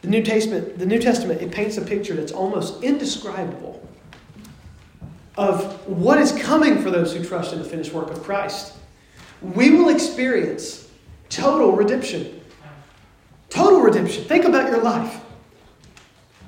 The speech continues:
Think about it. Think about the hardest part of your life. Think about the most secretive part of your life. The thing that, man, you don't want anybody to know about you.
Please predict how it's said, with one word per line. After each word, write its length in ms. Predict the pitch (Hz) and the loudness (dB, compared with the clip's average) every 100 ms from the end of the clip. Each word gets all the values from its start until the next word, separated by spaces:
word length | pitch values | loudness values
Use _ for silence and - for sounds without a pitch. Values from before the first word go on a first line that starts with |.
| - | -4
Think 160 | 330 | -2
about 320 | - 185 - - | -2 -2 -4 -10
it. 240 | - - - - - _ _ _ _ _ - _ | -16 -20 -20 -20 -20 _ _ _ _ _ -20 _
Think 120 | - 262 | -8 -6
about 120 | 285 | -2
the 120 | 240 | -2
hardest 760 | - 277 294 311 302 - - - - _ - - - _ _ _ - - - | -2 0 2 2 0 -4 -10 -20 -20 _ -20 -20 -20 _ _ _ -20 -20 -6
part 280 | 254 254 | 0 2
of 100 | 226 | 2
your 160 | 175 - | -2 -4
life. 160 | - - | -8 -8
Think 160 | 254 | -8
about 180 | 262 247 | -6 -6
the 80 | 233 | -4
most 360 | 214 - - | -4 -4 -6
secretive 460 | 247 247 220 202 - | -6 -8 -8 -12 -14
part 160 | - 165 | -6 -4
of 200 | - 143 | -4 -6
your 100 | 135 | -10
life. 180 | - - | -14 -16
The 100 | 170 | -8
thing 240 | 247 226 | -6 -4
that, 120 | 190 | -6
man, 200 | 190 180 | -8 -10
you 60 | 180 | -8
don't 120 | 240 | -6
want 120 | 170 | -4
anybody 220 | 170 151 127 | -4 -6 -10
to 80 | |
know 80 | 135 | -14
about 220 | 131 131 | -16 -14
you. 120 | 160 | -14